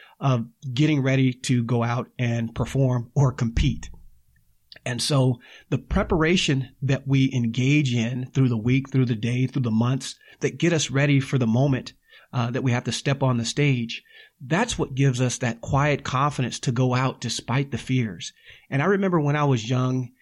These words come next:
um, and even playing sports, even as a, as, as an adult, um, I would continue to get butterflies.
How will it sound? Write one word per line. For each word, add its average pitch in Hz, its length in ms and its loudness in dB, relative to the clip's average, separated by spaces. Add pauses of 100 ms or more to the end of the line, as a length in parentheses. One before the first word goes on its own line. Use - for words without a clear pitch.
(220)
um, 120 200 -4
and - 80 0
even 214 200 2
playing 160 220 0
sports, 139 400 0
even 131 400 0
as 127 160 -2
a, 120 160 -4
as, 120 320 -4
as 131 200 -2
an 127 100 -4
adult, 123 420 -2 (480)
um, 110 340 -6
I 135 100 0
would 135 260 -2
continue 196 500 0
to 139 160 -2
get 143 300 -6
butterflies. 131 640 -2